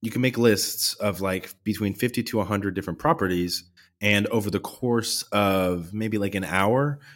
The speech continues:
you select each one. So it actually orders, like, your favorite movies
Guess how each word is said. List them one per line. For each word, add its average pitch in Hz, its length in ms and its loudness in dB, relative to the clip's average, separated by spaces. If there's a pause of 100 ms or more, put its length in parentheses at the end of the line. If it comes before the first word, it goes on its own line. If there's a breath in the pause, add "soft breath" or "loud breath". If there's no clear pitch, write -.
(100)
you 110 120 0
select 120 440 2
each 101 260 -4
one. 98 240 0
So 107 220 -2
it 110 180 2
actually 113 420 -2
orders, 95 680 -2
like, 92 240 -2
your 90 80 -4
favorite 85 240 -6
movies 113 640 0